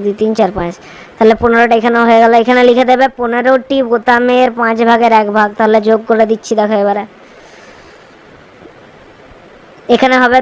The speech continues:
তোমাদের পনেরো। এখানে কটা ঘর আছে? এক, দুই, তিন, তাহলে তিন, যোগ এক, দুই, তিন, চার, পাঁচ, পাঁচ।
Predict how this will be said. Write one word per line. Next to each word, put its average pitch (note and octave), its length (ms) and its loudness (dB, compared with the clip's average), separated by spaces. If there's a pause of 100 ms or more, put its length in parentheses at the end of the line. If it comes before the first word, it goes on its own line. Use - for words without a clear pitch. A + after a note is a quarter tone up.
তোমাদের B3 340 -2
পনেরো। A3+ 440 -2 (880)
এখানে B3 260 0
কটা B3 260 0
ঘর B3 160 0
আছে? C4 200 0
এক, A3+ 260 0
দুই, A#3 140 0 (120)
তিন, A3+ 240 -2
তাহলে A3 220 0 (100)
তিন, A#3+ 200 -2 (1160)
যোগ C4 220 2
এক, B3 220 2 (120)
দুই, B3 140 4 (120)
তিন, A#3+ 180 2 (100)
চার, A#3 260 2
পাঁচ, G3 320 -4 (160)
পাঁচ। G3 260 -4